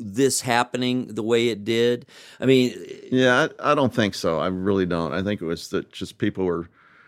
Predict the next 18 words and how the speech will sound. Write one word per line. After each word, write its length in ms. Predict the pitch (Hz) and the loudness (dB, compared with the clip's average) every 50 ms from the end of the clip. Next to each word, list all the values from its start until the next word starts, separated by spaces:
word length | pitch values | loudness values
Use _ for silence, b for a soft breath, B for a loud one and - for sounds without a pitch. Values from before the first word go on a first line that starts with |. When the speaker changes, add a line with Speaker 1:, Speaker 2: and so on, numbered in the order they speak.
| b b b b - | b b b b 2
Speaker 2:
ready 260 | 107 120 123 127 117 | 4 6 6 6 6
to 80 | 107 | 4
party 440 | - - - 127 131 127 123 123 123 | 2 4 4 6 6 8 8 6 4
and 140 | 117 113 107 | 4 2 2
they 80 | 104 104 | 2 2
were 200 | 101 98 92 - - _ _ _ | 2 0 -2 -4 -6 _ _ _
pissed 300 | - 135 120 - - 110 | 0 0 0 0 2 4
off 280 | 113 113 107 104 - | 6 6 4 4 -2
at 60 | 98 | -4
the 100 | 76 95 | -2 -2
world 300 | 95 101 104 110 113 110 | 0 2 4 4 4 4
in 120 | 92 87 87 | 2 0 -2
general. 520 | 80 98 101 107 107 107 104 104 104 101 - _ _ - 90 | 0 0 2 2 2 2 2 2 0 -2 -6 _ _ -12 -6
Um, 360 | 90 90 87 85 85 87 - - | -4 -4 -2 -2 -4 -6 -6 -4
I 80 | 90 92 | -4 -2
don't 180 | 92 98 - - | -2 -4 -4 -4
think 220 | 104 101 - - | -4 -4 -4 -2
they, 260 | - 101 87 90 90 | -2 0 0 0 -4